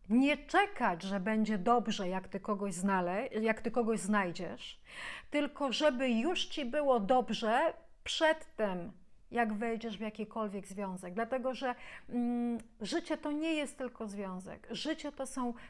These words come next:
bardzo różne, ym, pola. To jest i praca,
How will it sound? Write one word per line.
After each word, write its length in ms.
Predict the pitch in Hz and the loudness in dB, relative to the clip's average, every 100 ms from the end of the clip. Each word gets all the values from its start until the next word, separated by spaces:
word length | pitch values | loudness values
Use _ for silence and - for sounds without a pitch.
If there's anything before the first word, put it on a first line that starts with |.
| - | 0
bardzo 540 | 208 302 330 254 277 | 6 8 6 2 0
różne, 560 | 269 302 247 269 269 262 - - - 233 226 226 220 | 2 0 0 2 4 2 -2 -12 -2 0 2 2 2
ym, 320 | 220 214 214 202 220 | 2 2 0 -4 2
pola. 440 | - 320 233 170 180 - - - - - - - - - - - - - | 8 10 8 2 -4 -10 -12 -14 -16 -18 -20 -20 -20 -20 -20 -20 -12 -4
To 120 | - 277 | 2 2
jest 300 | 285 - - | 2 -4 -4
i 80 | |
praca, 640 | - 294 254 202 - 175 | 2 6 6 6 -2 -6